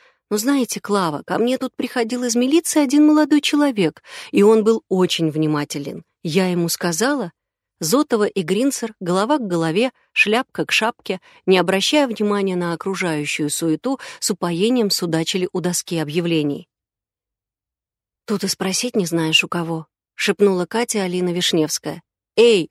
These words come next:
а у кого тут можно узнать насчет обмена паспорта иногородним?" Рядом с Вишневской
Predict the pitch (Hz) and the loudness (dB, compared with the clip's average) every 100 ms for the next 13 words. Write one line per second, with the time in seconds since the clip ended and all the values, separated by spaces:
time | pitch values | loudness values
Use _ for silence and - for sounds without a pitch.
0 | _ 185 202 220 247 320 269 240 233 214 | _ 0 2 2 2 2 0 2 2 4
1 | 220 208 226 277 - 202 - 208 202 202 | 2 2 2 2 2 0 2 2 2 4
2 | 226 202 180 247 - 214 - 202 220 220 | 4 4 4 2 2 -2 -2 0 2 4
3 | 240 269 233 170 160 175 _ _ _ _ | 4 6 4 2 -2 -4 _ _ _ _
4 | _ _ _ _ - 196 202 185 - 190 | _ _ _ _ -4 0 2 0 -2 -2
5 | - 233 - - | 0 0 0 -4